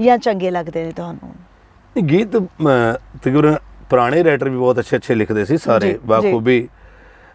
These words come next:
Speaker 2: ਅ, ਮੈਂ ਕਿਹਦਾ ਕਿਹਦਾ ਜ਼ਿਕਰ ਕਰਦਾ, ਹੁਣ ਜੇ ਇੱਕ ਦਾ ਜੀ ਨਾਂ ਲਿਆ ਤੇ ਸਾਰੇ ਦੂਜੇ ਨਾਰਾਜ਼ ਹੋ ਸਕਦੇ ਨੇ।
Speaker 1: ਬਿਲਕੁਲ।
Speaker 2: ਬਾਖੂਬੀ,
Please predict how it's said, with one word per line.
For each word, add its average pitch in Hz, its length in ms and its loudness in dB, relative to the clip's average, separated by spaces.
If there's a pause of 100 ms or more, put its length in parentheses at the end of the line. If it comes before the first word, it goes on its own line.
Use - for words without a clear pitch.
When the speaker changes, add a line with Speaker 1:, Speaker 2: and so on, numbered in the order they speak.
(360)
Speaker 2:
ਅ, - 40 -12 (640)
ਮੈਂ 104 280 -2 (140)
ਕਿਹਦਾ 127 160 4
ਕਿਹਦਾ 120 200 2
ਜ਼ਿਕਰ 113 260 -2
ਕਰਦਾ, 107 260 -4
ਹੁਣ 110 100 -4
ਜੇ 120 100 4
ਇੱਕ 120 160 0
ਦਾ 120 120 4
ਜੀ 113 160 -6 (180)
ਨਾਂ 107 240 2
ਲਿਆ 117 200 2
ਤੇ 131 120 -2
ਸਾਰੇ 113 320 2
ਦੂਜੇ 110 280 0
ਨਾਰਾਜ਼ 113 320 2
ਹੋ 110 100 0
ਸਕਦੇ 107 120 -2
ਨੇ। 151 60 -2
Speaker 1:
ਬਿਲਕੁਲ। 240 380 2
Speaker 2:
ਬਾਖੂਬੀ, 151 640 2